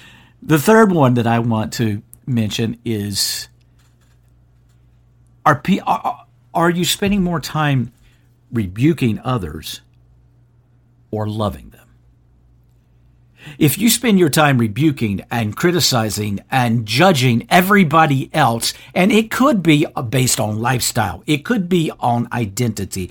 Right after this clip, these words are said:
because obviously I deal with the sexual identity issues, um, within my work.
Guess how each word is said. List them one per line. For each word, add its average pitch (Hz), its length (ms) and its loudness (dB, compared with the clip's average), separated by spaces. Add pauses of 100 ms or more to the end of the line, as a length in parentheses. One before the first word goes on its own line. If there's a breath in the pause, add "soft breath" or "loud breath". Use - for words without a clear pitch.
(220 loud breath)
because 135 280 0
obviously 123 460 0
I 110 80 -2
deal 104 320 -4 (300)
with 127 300 -2
the 113 220 -2 (160 soft breath)
sexual 120 400 -2
identity 107 540 -2
issues, - 440 -10 (460 soft breath)
um, 107 320 -4 (100)
within 127 380 0
my 107 160 0
work. 101 320 -6